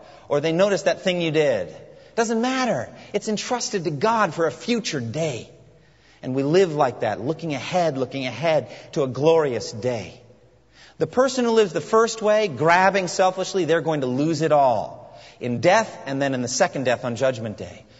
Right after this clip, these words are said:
Oh, there's a second death. And on Judgment Day, the great reversal happens. And people who lived grabbing selfishly, they lose everything. The people who gave up everything for Christ, they get it all, and they get it eternally. Well, now we've explained the text. How do we apply it?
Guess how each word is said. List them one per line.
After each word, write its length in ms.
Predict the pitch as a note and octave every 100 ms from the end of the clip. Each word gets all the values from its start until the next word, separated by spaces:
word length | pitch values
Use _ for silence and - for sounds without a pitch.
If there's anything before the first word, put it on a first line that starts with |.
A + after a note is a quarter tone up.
| _ _
Oh, 120 | B2
there's 220 | C3 D3
a 60 | D3
second 400 | - D#3 D3+ C3
death. 420 | C3 G2+ - - - _ _ _ -
And 100 | B2+
on 140 | C3+
Judgment 480 | A#2+ F3 G3 D3 C#3+
Day, 140 | C3 A#2+
the 100 | A2+
great 320 | C3 F#3 F#3
reversal 540 | D3+ C3+ F3+ F3+ C#3
happens. 640 | A2+ A2 G2+ F2+ - - - _ _ - -
And 100 | C3+
people 220 | D#3+ G#3+ F#3+
who 140 | F#3+
lived 420 | E3+ G3+ F3+ C#3+
grabbing 580 | C#3 D3+ F#3 F#3+ E3 C3
selfishly, 880 | A#2+ - G3 G3 E3+ D3 - B2 F#2 - - - -
they 160 | D3+
lose 380 | D#3 D3+ E3 C3
everything. 480 | C#3+ D3+ D3+ - G#2+
The 40 |
people 300 | G#2 G3+ G3+
who 120 | D#3+ D#3
gave 320 | F#3 F#3+ F3
up 180 | F#3+ F#3+
everything 360 | F3+ D#3 D#3
for 120 | C3+
Christ, 360 | B2 E3+ C#3 -
they 120 | B2
get 220 | G#2+ A#2+
it 120 | A2 G#2+
all, 340 | A#2+ G2 - -
and 160 | A#2 A2+
they 80 | G#2
get 160 | G2+
it 80 | F#2+
eternally. 400 | E2+ - E2+ D#2 - - _ _ _ _ _ _ _ _ _ _ _ - - _ _ _ _ _ _ _
Well, 100 | G2+
now 160 | C3 C3+
we've 160 | A#2
explained 400 | G2+ - A#2+ G#2
the 40 | F2
text. 360 | C3+ F#2+ -
How 100 | A2+
do 60 | G#2+
we 100 | G2
apply 300 | - B2
it? 100 | G#2